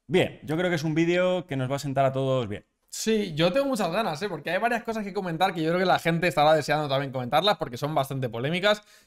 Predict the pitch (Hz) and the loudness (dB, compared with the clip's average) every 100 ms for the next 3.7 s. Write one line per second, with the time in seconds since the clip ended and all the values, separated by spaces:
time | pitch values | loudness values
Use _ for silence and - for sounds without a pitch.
0 | _ 127 123 135 131 156 170 165 151 127 | _ -4 -2 -2 0 0 2 2 0 0
1 | 139 190 202 - 135 127 135 135 131 127 | 0 2 2 0 0 -2 0 0 0 0
2 | 165 180 214 180 135 131 190 226 233 208 | -2 -2 -2 -2 -2 -2 -2 0 2 4
3 | 170 135 143 202 262 - | 2 0 2 2 2 -4